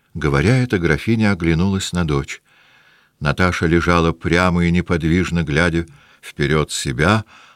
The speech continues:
на одного из сфинксов красного дерева, вырезанных на углах кровати,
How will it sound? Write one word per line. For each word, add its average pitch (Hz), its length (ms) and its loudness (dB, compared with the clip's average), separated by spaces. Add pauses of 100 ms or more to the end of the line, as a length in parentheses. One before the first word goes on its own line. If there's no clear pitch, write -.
на 71 160 -2
одного 73 360 0
из 78 160 -2
сфинксов - 720 -2
красного 76 520 -2
дерева, 76 380 0
вырезанных 73 640 -2
на 73 120 -2
углах 73 380 -4
кровати, 73 520 -4